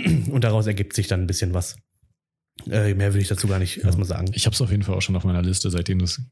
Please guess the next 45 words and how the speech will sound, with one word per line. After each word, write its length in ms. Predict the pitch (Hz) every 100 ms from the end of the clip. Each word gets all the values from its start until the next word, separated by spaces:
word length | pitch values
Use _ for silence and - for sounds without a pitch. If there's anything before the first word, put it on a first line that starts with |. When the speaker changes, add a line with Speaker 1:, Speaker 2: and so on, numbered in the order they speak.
| -
Speaker 2:
gesagt 340 | 90 90 -
hast. 280 | 101 - -
Speaker 1:
<laughs> 40 | _ _ _ - - - - -
Ähm, 480 | 110 104 104 104 - - -
zweite 340 | - 131 139 175
Empfehlung, 680 | 165 165 151 151 156 156
äh, 320 | 139 123 120 120
die 220 | 123 113
jetzt 160 | 113 98
einfach 180 | 101
noch 200 | 101 95
raus, 200 | 95 113 104
pf, 240 | - -
keine 220 | - 101 90
Ahnung, 240 | 101 98
wer 80 | 98
das 160 | 95
mag. 320 | 101 107 113 - - - - -
Ähm, 440 | 110 107 104 104 101
ich 280 | 110 - - 117 -
bin 120 | 120
da 80 | 107
immer 120 | 104
so 80 | 98
ein 40 | 101
kleiner 220 | 107 98
Fan 260 | - 104
von 180 | 104 104
so, 200 | 98 95
so 200 | 92 95
kleinen, 420 | - 107 104 107
kurzlebigen, 600 | 104 127 113 110 107 107
kurzweiligen 500 | 104 107 - 101 104
Serien. 520 | 98 110 113 113 113 104
The 60 | 110
Rookie 480 | 151 - 98 92 110
habe 180 | 101
ich, 220 | 95 - -
äh, 340 | 101 101 101
gesehen. 640 | 98 101 95 101 110 120 - - - -
Und 200 | 104 98
jetzt 160 | 104 -
ist 120 | 104
bei 180 | 104 101
Netflix, 580 | 101 123 120 120 120